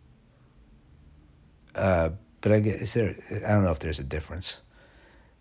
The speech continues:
Uh, there's probably technically a difference, but I think mostly it's just, like, regional, like, some people say cellar, so, you know, like, when they say fucking pop in the Midwest for soda,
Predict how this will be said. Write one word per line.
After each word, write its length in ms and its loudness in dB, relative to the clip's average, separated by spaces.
Uh, 340 0
there's 260 8
probably 480 6
technically 580 2
a 60 6
difference, 400 2
but 140 4
I 40 6
think 160 4
mostly 480 6
it's 140 -2
just, 200 -2
like, 200 -2
regional, 600 0
like, 400 -6
some 260 -2
people 260 4
say 180 6
cellar, 420 6
so, 160 2
you 200 0
know, 240 -2
like, 220 -2
when 100 2
they 120 0
say 240 0
fucking 380 -6
pop 400 -2
in 60 0
the 80 0
Midwest 480 0
for 100 -8
soda, 480 0